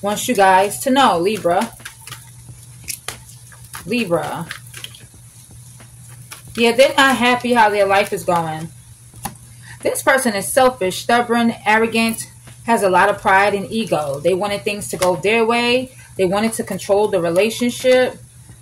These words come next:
Somebody contracted an S T D here. So I don't know if this person gave you a S T D or if they got one themselves, but somebody is burning, itching, and scratching over here. Okay? Blistering and bleeding.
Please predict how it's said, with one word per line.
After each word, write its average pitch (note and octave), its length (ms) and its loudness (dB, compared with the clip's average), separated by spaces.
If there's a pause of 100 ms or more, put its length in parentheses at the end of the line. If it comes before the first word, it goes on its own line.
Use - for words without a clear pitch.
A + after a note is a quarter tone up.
Somebody C#4 360 2
contracted A3 520 0
an G3 80 2
S G#3 200 -2
T G3 160 -8
D G#3 220 -2
here. E3 380 -2 (1600)
So G#3+ 160 0
I G3 120 4
don't B3+ 120 4
know A#3+ 80 4
if A3+ 80 -2
this A#3 140 -4
person B3 340 0
gave A3+ 240 2
you B3 80 2
a A#3+ 80 2
S A#3 220 -2
T B3 160 -4
D B3+ 220 -2
or G#3+ 180 2
if F#3 120 -2
they G#3+ 160 0
got A3 280 2
one A#3+ 220 0
themselves, A#3+ 840 0 (680)
but G3+ 320 4
somebody A3+ 540 2
is G3+ 160 0
burning, B3 480 4
itching, A#3+ 460 -2
and G#3 200 -8
scratching G3 760 -2
over F#3+ 260 -2
here. D#3+ 580 -6 (400)
Okay? F#3 640 2 (380)
Blistering B3+ 580 2
and B3+ 140 4
bleeding. E3 500 0